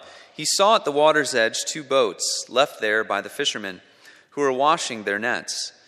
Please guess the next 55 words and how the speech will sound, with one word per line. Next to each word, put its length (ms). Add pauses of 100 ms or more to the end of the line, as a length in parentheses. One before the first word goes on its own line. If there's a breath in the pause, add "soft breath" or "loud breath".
(260 soft breath)
He 140
got 240
into 240
one 160
of 60
the 60
boats, 680
the 60
one 200
belonging 440
to 100
Simon, 600 (340 loud breath)
and 160
asked 400
him 180
to 100
put 200
out 180
a 60
little 280
from 500 (200)
shore. 540 (440 loud breath)
Then 160
he 120
sat 360
down 360
and 180
taught 300
the 80
people 340
from 220
the 80
boat. 420 (540 soft breath)
When 160
he 60
had 120
finished 300
speaking, 480
he 140
said 320
to 100
Simon, 480 (560 loud breath)
"Put 180
out 300
into 180
deep 240
water 420
and 160
let 220
down 200
the 60
nets 380
for 180
a 60
catch." 640